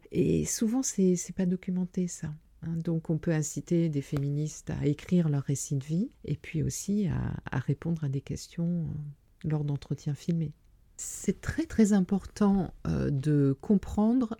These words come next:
les conditions de production d'un fonds d'archives quand on fait de l'histoire. Parce qu'on comprend les pleins et les vides, on comprend les raisons du tri fait en amont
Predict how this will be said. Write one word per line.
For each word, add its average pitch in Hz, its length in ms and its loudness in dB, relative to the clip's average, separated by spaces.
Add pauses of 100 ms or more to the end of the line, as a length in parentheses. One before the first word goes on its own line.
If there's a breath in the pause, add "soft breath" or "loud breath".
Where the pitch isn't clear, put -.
(160)
les 151 160 4
conditions 226 680 4
de 160 100 4
production 190 880 0 (140)
d'un 160 140 2
fonds 190 180 -2
d'archives 190 580 0 (480 soft breath)
quand 190 240 0
on 165 60 4
fait 180 180 2
de 160 80 0
l'histoire. - 580 -6 (120)
Parce - 260 -2
qu'on 156 180 2
comprend 160 460 2
les 147 180 6
pleins 151 440 0
et 131 80 0
les 131 220 4
vides, 165 520 2 (100)
on 151 140 2
comprend 156 920 2
les 123 960 2
raisons 151 400 6
du 143 220 2
tri 165 500 0 (100)
fait 151 440 -2 (340)
en 151 220 0
amont 151 360 2